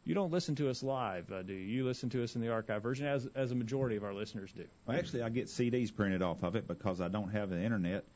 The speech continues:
Speaker 2: to be
Speaker 1: Okay.
Speaker 2: able to get it that way, so the church here has made it available that we can have C Ds of it, and so I get that, and that way I can listen to it at work, and I can listen to it over and over until I feel like I really understood what was being said. So it's a great benefit for me to have that available.
Speaker 1: So you're a non-internet access listener.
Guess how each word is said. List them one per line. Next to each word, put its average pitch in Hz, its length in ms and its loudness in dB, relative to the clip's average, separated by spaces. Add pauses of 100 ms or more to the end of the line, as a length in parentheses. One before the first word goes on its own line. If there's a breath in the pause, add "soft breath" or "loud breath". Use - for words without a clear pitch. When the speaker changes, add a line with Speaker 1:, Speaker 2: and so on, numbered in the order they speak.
(220 soft breath)
Speaker 2:
to 95 60 0
be 90 100 2
Speaker 1:
Okay. 98 100 6
Speaker 2:
able 95 100 4
to 87 80 0
get 107 180 2
it - 120 -2
that 101 200 2
way, 110 220 0
so 90 320 -2 (300 soft breath)
the 85 100 0
church 117 320 4
here 107 120 6
has 95 120 4
made 104 200 6
it 87 80 2
available 101 400 6
that 87 120 -2
we 92 120 4
can 87 160 -4
have 90 160 2
C 98 240 2
Ds 104 280 6
of 101 180 4
it, 101 120 4
and 71 140 -6
so 78 180 2
I 85 120 4
get 98 240 4
that, 104 240 6
and 82 120 4
that 85 140 2
way 104 100 4
I 101 80 6
can 90 180 0
listen 101 280 2
to 107 120 4
it 95 60 4
at 73 100 0
work, 104 320 4
and 87 100 4
I 87 40 6
can 90 120 4
listen 98 240 2
to 98 100 2
it 85 80 2
over 101 240 4
and 92 80 2
over 92 280 4 (380 soft breath)
until 85 320 2
I 82 140 4 (160)
feel 101 120 6
like 92 220 4
I 82 60 4
really 90 300 4
understood 90 540 2
what 90 160 2
was 76 100 -12
being 80 240 -2
said. 76 320 2
So 82 120 -2
it's 82 100 0
a 80 180 0 (200)
great 104 200 6
benefit 92 380 2
for 87 100 -4
me 87 140 6
to 80 100 4
have 87 200 6
that 82 160 6
available. 82 260 4
Speaker 1:
So 165 80 6
you're 190 240 8
a 165 80 8
non-internet 170 800 4
access 156 560 2
listener. 151 500 -2